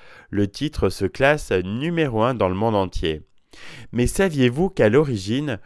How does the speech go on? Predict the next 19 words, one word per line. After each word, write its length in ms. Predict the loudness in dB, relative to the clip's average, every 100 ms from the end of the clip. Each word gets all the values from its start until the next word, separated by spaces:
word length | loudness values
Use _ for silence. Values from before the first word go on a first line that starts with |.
| -18 -10
le 260 | 2 6 6
chanteur 800 | 4 0 0 6 6 6 0 -8 -8
avait 400 | -6 -4 -2 0
écrit, 460 | -2 -4 -6 -2 0
euh, 100 | 0 -4 -16
Shape 360 | -10 0 0 4
of 220 | 2 2
You 200 | -2 -4 -4 _ 0
en 140 | 2
voulant 320 | 2 2 4
l'offrir 640 | 4 4 2 0 0 -2 -6 _ -2
à 140 | 0
Rihanna 680 | 0 4 6 6 4 0 -4 -20 -20 _ -8 -2
avant 420 | 0 4 4 4
de 120 | 0
changer 420 | 0 0 2 0
d'avis ? 520 | 2 2 0 -10 -16 -18 -20 -20 -20 -20 -20 -4 -2
Ed 160 | -2
Sheeran 540 | -2 -2 2 2 2